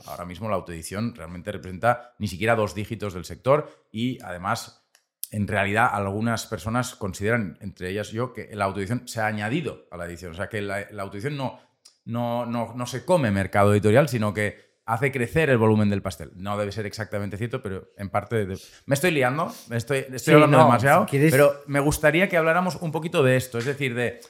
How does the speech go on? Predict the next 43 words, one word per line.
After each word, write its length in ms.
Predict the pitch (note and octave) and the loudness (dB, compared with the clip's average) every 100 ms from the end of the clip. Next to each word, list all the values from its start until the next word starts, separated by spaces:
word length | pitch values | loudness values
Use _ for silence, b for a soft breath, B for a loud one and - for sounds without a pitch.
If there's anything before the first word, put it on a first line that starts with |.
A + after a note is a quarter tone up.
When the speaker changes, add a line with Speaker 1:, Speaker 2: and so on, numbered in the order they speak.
| - | 0
Speaker 1:
va, 100 | C#3 | 4
venga, 360 | D3+ C#3 F#2+ - | 4 2 0 -4
justamente 440 | D3 C3 D3+ C3+ G#2+ | -10 0 0 0 -4
como 120 | A2 | -4
estabas 260 | G#2 C3+ D3 | 0 2 2
haciendo 300 | C3 B2+ B2 | -2 0 -2
antes 220 | A#2+ A2+ | -2 -4
y 60 | |
decías, 500 | A2+ G#2 A2+ - - - | -4 -2 -2 -4 -8 -4
los 200 | B2+ B2 | -2 0
grandes 320 | C#3+ D3 A#2 | 0 0 -2
grupos, 360 | C3 A#2+ A#2 b b _ | -4 -2 -4 b b _
eh, 140 | A#2 | -8
se 180 | A2+ C3+ | -2 -4
follan 380 | C3+ D#3 C#3 A#2+ | 2 4 6 6
a 60 | |
las 120 | A2+ G2 | 4 2
editoriales 340 | A2+ A2 G#2 | 2 2 2
independientes, 440 | G#2 G#2+ A2 G2+ | -2 -2 -2 -4
lo 80 | G#2 | -2
cual 160 | G#2 A2+ | 0 0
es 80 | - | 2
totalmente 500 | A2+ G#2 G#2 G2+ G2 | 2 4 4 0 2
cierto. 400 | A2 A#2 F#3+ F#3+ B B - | 0 2 0 -2 B B -6
Eh, 600 | A#2 A2+ A2+ G#2+ - _ - _ _ _ | -2 2 2 0 -8 _ -14 _ _ _
¿qué, 300 | D3+ D3+ D3+ | 4 4 2
qué 140 | - D3 | 2 4
potenciales 720 | F3+ F3+ D3 C#3+ B2 A2 - | 4 2 4 4 4 2 2
cambios, 640 | A#2+ A#2 A#2 C3+ - - | 4 6 6 4 0 -6
eh, 560 | - G#2+ G#2 G2+ G2 G2 | 2 4 4 4 2 -2
serios 680 | - D3+ C3+ A#2 - - - | 0 2 4 4 2 -2 -8
en 200 | A#2 A2 | 2 2
el 160 | G#2+ G2+ | 2 0
modelo 260 | G2 G2+ C3+ | -2 0 0
de 40 | |
negocio, 420 | D3+ C3+ B2+ C3 B2 | 2 2 2 2 -2
en 60 | |
la 80 | A2 | -2
cadena 280 | F#2+ G#2+ C3 | -4 -2 0
de 40 | |
valor 380 | B2+ B2 A#2+ A#2+ | 0 2 0 0
y 40 | |
demás 300 | G#2+ A2+ D3 | -2 -2 -4